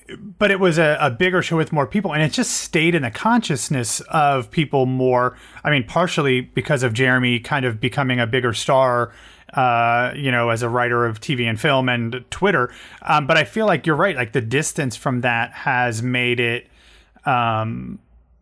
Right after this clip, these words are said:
you know, harder to kind of remember these small, limited run star vehicles, whereas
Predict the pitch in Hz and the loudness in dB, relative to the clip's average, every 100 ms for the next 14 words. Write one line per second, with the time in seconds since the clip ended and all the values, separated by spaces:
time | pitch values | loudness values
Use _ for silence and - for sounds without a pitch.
0 | _ _ _ _ 170 151 131 - - 190 | _ _ _ _ -4 0 0 2 0 2
1 | 135 131 147 131 127 143 151 127 123 110 | 0 0 0 0 0 2 2 2 0 0
2 | - 156 139 135 135 135 127 131 131 127 | -2 -2 2 4 6 4 2 -2 0 0
3 | 123 123 120 107 - 127 120 107 165 202 | 0 0 0 -4 -2 0 0 -4 -4 -4
4 | 139 120 113 - - - - 143 123 135 | -2 -2 -2 -10 -20 -20 -16 -10 -2 0
5 | 131 123 127 123 123 120 117 117 | 2 0 0 0 0 0 -2 -8